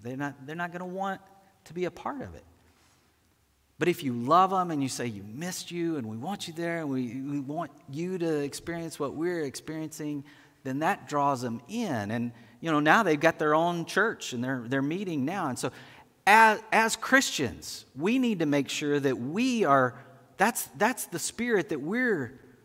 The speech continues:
giving off that we're sharing with other people. It's not the ministry of condemnation that leads to death. "You should, this is what,"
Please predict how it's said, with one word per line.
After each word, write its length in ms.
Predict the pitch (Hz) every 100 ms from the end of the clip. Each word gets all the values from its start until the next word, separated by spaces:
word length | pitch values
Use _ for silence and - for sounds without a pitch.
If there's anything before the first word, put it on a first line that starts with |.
| _ 127
giving 340 | 151 139 123
off 240 | 117 107
that 120 | 135 143
we're 200 | 208 233
sharing 340 | - 170 139
with 120 | 123
other 140 | 117 104
people. 280 | 120 101 117
It's 160 | -
not 200 | 247 254
the 80 | 214
ministry 400 | 190 185 - 170
of 100 | 151
condemnation 760 | - 151 131 110 113 113 185
that 120 | 180 127
leads 200 | 123 -
to 80 |
death. 360 | 98 107 135 139
"You 120 | 151
should, 420 | 135 147 143 143
this 220 | 135 147 156
is 200 | 151 135
what," 160 | 143